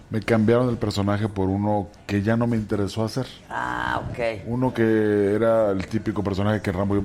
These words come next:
Speaker 1: mataba rápidamente y ya. No tenía nada de, de sentido.
Speaker 2: Sí, porque no es el tiempo de la, no, no, yo siempre he dicho que no hay escenas cortas o largas o, no,
Speaker 1: Sí,
Speaker 2: participaciones
Speaker 1: claro.
Speaker 2: cortas o largas, sino buenas o malas.
Speaker 1: Claro.
Speaker 2: Pero ahí, pues, no, ¿qué? ¿Ibas a salir?
Speaker 1: Claro, a salir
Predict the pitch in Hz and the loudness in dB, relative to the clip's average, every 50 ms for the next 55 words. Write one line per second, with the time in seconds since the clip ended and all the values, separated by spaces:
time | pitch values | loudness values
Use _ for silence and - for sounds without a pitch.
0 | - 87 92 98 90 - 113 110 110 104 101 101 98 95 92 90 104 101 - - | -2 -4 -4 -4 -2 0 0 0 2 2 0 0 0 0 0 0 -2 -2 -2 -2
1 | 104 104 95 95 104 110 117 117 117 113 - 123 117 110 110 139 160 170 139 - | -2 0 0 0 0 2 2 0 0 0 0 2 2 4 4 2 2 0 -2 -6
2 | - - - - 147 156 - 196 190 190 196 185 175 180 180 170 151 139 123 110 | -12 -16 -12 -10 -8 -4 -2 0 2 4 4 4 4 2 2 2 2 2 2 2
3 | 107 104 101 98 92 87 80 73 - 64 78 92 90 80 65 - - - - 101 | 2 2 2 2 2 0 -2 -6 -8 -10 -8 -8 -8 -8 -8 -12 -14 -10 -6 -6
4 | 98 95 - - 117 113 101 87 - - - - - - 269 208 202 185 - 311 | -6 -4 -2 0 2 2 2 0 -2 -8 -14 -16 -10 -8 -4 -4 -2 0 0 0
5 | 226 302 330 285 330 349 269 - - 277 294 269 233 190 - - 147 139 139 135 | 2 2 0 0 0 -2 -2 -4 -4 -2 -2 -2 -2 -2 -4 -4 -2 -2 -4 -4
6 | 127 123 127 127 131 143 156 165 170 - - - 196 208 247 330 330 311 311 302 | -2 -2 -2 -2 -2 -4 -4 -4 -4 -4 -6 -6 -4 -2 -2 -2 0 0 -2 0
7 | - 339 339 294 262 240 240 233 202 - 262 240 - - 196 180 185 190 202 202 | -2 -2 -2 0 0 -2 -2 -4 -2 -2 -2 -2 -2 -2 -4 -2 -2 -2 -2 0
8 | 208 208 202 202 202 196 196 196 190 185 175 165 170 165 - 180 180 185 190 180 | 0 2 2 2 2 2 2 2 2 2 2 2 2 0 -2 -2 -2 -2 -4 -4
9 | - - 185 185 - 196 185 170 180 160 165 170 170 170 175 165 175 175 175 175 | -2 0 -2 0 0 -2 -2 -2 -2 -2 0 2 2 2 2 2 0 0 0 0
10 | 175 160 156 156 156 156 - - - - - 170 160 170 - 160 - 196 185 - | 0 0 0 0 0 -2 -4 -10 -14 -10 -8 -4 -2 -2 -2 0 0 0 2 4
11 | 254 285 269 220 175 - - 170 160 156 - 185 196 151 135 170 180 - 214 185 | 6 6 6 4 2 2 2 2 2 2 0 -2 0 2 4 4 4 6 4 2
12 | 185 180 170 160 - 165 170 170 180 170 - 170 151 143 139 139 151 160 160 160 | 0 0 -2 -2 0 0 2 2 0 -2 -4 -4 -2 -2 0 0 0 0 0 -2
13 | 151 - 156 156 147 165 190 190 175 151 120 98 - - - 185 220 277 277 262 | -2 0 -2 -2 0 0 2 0 2 0 -2 -4 -6 -6 -2 0 2 4 4 4
14 | 233 196 175 170 175 175 175 180 190 185 190 185 180 156 165 175 - - 160 - | 2 2 2 2 2 4 4 4 2 2 2 0 -2 0 0 -2 -4 -4 -6 -6
15 | - 196 202 190 - 202 208 196 214 202 - 202 190 156 180 - 208 220 226 214 | -2 -2 -2 0 0 0 2 2 2 2 0 -2 -4 -2 -2 0 2 2 4 4
16 | 202 180 165 143 - 147 143 156 165 165 | 4 4 4 2 2 2 2 4 2 2